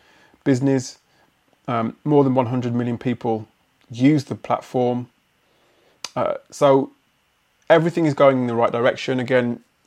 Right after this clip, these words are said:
you need to do, whenever you're s-, researching new roles, one of the questions I always hear and sort of one of the gripes I hear often online is often people are ap-, approach for remote businesses, remote jobs,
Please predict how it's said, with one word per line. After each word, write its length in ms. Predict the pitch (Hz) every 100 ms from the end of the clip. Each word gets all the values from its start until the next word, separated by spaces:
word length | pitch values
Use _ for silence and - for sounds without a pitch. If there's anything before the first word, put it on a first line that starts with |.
| _ _ _ _ _ _ _ _
you 200 | 143 139
need 240 | 147 143
to 160 | 143 113 -
do, 260 | 170 165 135
whenever 280 | 139 135
you're 120 | 127 123
s-, 140 | - _ _ _ _ _
researching 600 | 107 113 - 135 - 139
new 140 | 120 113
roles, 240 | 117 127
one 100 | 131
of 60 | 123
the 60 |
questions 340 | - 117 - 123
I 80 |
always 360 | 123 117 110 - _ _ _ _ _ _
hear 420 | - 165 151 131 -
and 200 | 135 120
sort 160 | - 127
of 40 |
one 100 | 127
of 40 | 120
the 80 |
gripes 640 | 110 131 127 147 147 - -
I 80 | 135
hear 220 | 127 131
often 220 | 131 -
online 420 | 123 120 120 139
is 260 | 143 127 - - - _ _ -
often 260 | 143 -
people 280 | 139 135 127
are 40 | 127
ap-, 220 | - -
approach 460 | - - 127 -
for 120 | - 131
remote 340 | 120 120 117
businesses, 480 | 139 123 113 110 107 - _ _
remote 400 | 131 127 127 120
jobs, 480 | 123 160 113 113 -